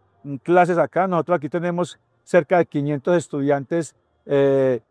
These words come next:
viernes, sábado y domingo haciendo programas, diferentes programas. Entonces estamos cada vez dotando mejor de herramientas tecnológicas nuestras sedes. Estos son recursos propios de, de la universidad. Nosotros estamos comprometidos a dotar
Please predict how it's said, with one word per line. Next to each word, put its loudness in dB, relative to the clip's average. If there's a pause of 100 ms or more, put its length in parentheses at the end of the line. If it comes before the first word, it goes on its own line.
(120)
viernes, 2
sábado 4
y -2
domingo -4
haciendo -2
programas, -4
diferentes -2
programas. -2 (260)
Entonces 0
estamos 0
cada 4
vez 2
dotando -2
mejor -4 (300)
de 0
herramientas 0
tecnológicas -2 (240)
nuestras -4
sedes. -6 (260)
Estos 0
son 2
recursos 2
propios 2
de, -2 (320)
de 0
la 4
universidad. 0
Nosotros -2
estamos -4
comprometidos -2 (300)
a 4
dotar 4